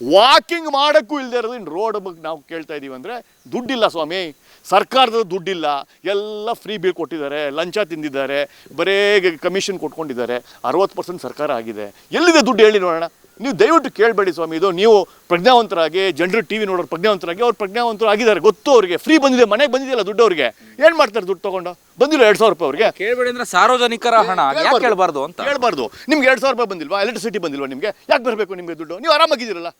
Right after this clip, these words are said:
Speaker 1: ಯಾಕ್ರಿ ಬೇಕು ನಿಮ್ಗೆ ಮನೆಗೆ ಬಂದಿರ್ಬೇಕಾದ್ರೆ? So ಹೀಗೆಲ್ಲ ಇರ್ಬೇಕಾದ್ರೆ ನೀವು ಕೇಳ್ತಾ ಇರೋದಲ್ಲ ಏನ್ರಿ ರೇ ಇವೆಲ್ಲ? ರೋಡೆಲ್ಲ ಏನ್ರಿ? ರೋಡೆಲ್ಲ ಇರ್ಬೇಕೇನ್ರಿ? ಆರಾಮಾಗಿರ್ರಿ. ಅಕ್ಕಿ ಬಂತು, ಮನೆ ಕರೆಂಟ್ ಬಂತು, ಟಿ ವಿ ನೋಡ್ತೀರಾ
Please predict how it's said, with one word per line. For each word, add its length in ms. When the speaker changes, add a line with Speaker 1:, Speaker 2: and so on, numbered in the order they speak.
Speaker 1:
ಯಾಕ್ರಿ 280
ಬೇಕು 240
ನಿಮ್ಗೆ 220
ಮನೆಗೆ 280
ಬಂದಿರ್ಬೇಕಾದ್ರೆ? 760
So 80
ಹೀಗೆಲ್ಲ 240
ಇರ್ಬೇಕಾದ್ರೆ 380
ನೀವು 140
ಕೇಳ್ತಾ 300
ಇರೋದಲ್ಲ 220
ಏನ್ರಿ 300
ರೇ 80
ಇವೆಲ್ಲ? 260
ರೋಡೆಲ್ಲ 380
ಏನ್ರಿ? 280
ರೋಡೆಲ್ಲ 260
ಇರ್ಬೇಕೇನ್ರಿ? 560
ಆರಾಮಾಗಿರ್ರಿ. 480
ಅಕ್ಕಿ 240
ಬಂತು, 400
ಮನೆ 140
ಕರೆಂಟ್ 300
ಬಂತು, 180
ಟಿ 120
ವಿ 80
ನೋಡ್ತೀರಾ 360